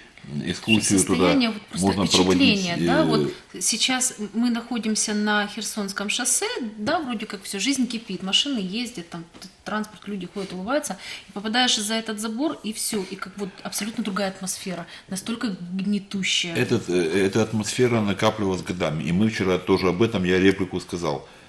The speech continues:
Speaker 1: Вот. Это не произошло сразу, это не произошло в ходе попила, там, кронирования деревьев. Это была бессистемная вандализация и скопление людей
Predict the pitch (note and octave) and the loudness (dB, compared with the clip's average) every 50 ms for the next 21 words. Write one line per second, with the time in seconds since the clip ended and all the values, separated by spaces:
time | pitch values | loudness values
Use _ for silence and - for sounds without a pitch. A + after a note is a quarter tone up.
0 | - - - D2+ D2+ D2 C#2 - - - A1+ B1 - - F2+ D#2+ - F2 F2+ F2 | -20 -18 -10 -4 -2 -2 -2 -2 -4 -6 -6 -6 -4 -4 -2 -2 0 0 0 2
1 | D2 F2+ F#2+ F#2+ - A#2+ G2+ - - F2 F2 E2 D#2 D#2+ F#2 - D#2+ - F2 E2 | 2 2 0 2 2 2 0 0 2 2 2 2 2 0 -2 -4 -2 -2 0 0
2 | F2+ F2 D#2+ F#2 F2 F2+ F2 - G#2+ G2 F2 D#2+ - - - - G2 F#2+ F2 E2+ | 0 2 2 0 0 0 0 2 2 2 2 0 -4 -10 -4 2 4 4 4 4
3 | F2 E2 D#2 - - F#2 - - - G2 F#2 F2 E2+ E2 D#2+ D2 - - D#2 D2 | 2 2 2 0 0 -2 -2 0 0 0 2 2 2 2 0 -2 -4 -4 -6 -6
4 | D2 - E2 E2 F2+ F#2 F2 F2 D#2+ D#2+ D#2+ D#2+ D#2+ D#2+ E2 F#2+ F#2 F2+ E2 D#2+ | -2 -2 0 0 2 2 2 0 0 0 -2 -2 -2 4 4 4 6 6 4 4
5 | D#2 D2+ D2+ D2 - - - - - - - - D2+ - - E2 D#2+ F2 F#2 E2+ | 4 2 0 -2 -4 -10 -18 -18 -20 -18 -14 -14 -6 -4 -4 -2 0 0 0 0
6 | D#2+ D#2+ D#2+ F2 E2 - - F#2+ - - D3+ D3+ C#3+ C3+ B2 A2+ G2+ G2 F#2+ G2 | 0 0 -2 -4 -6 -6 -8 -8 -2 0 0 0 2 0 0 0 0 0 0 0
7 | F#2 F#2 G2 G2+ G#2+ B2+ C3+ C#3 C3+ - B2 A#2 A2+ A2+ - - - - - - | 0 0 0 0 2 2 2 2 2 0 -2 -2 -2 -4 -10 -16 -20 -20 -18 -8
8 | - F#2+ G2 G2 F#2+ F#2 F#2 F2+ F2 E2 D#2+ D#2 D2 C#2+ C2+ C#2+ D2 - - - | -4 0 2 2 4 4 4 2 2 2 2 0 0 0 -2 -2 -4 -6 -6 -6
9 | - F#2+ F#2+ A#2+ B2 A#2+ A2+ G#2+ G2 F#2+ F2+ F2 E2 E2 D#2 D2+ D2+ D2 D2 D2 | -6 -4 0 2 2 4 4 4 2 4 2 2 2 2 2 2 2 2 2 0
10 | D#2+ F#2 A2 B2+ C3 C#3 D#3 D3+ D3 C3+ B2+ A#2 G2 | 0 -2 -4 -4 0 2 4 4 4 2 0 -4 -6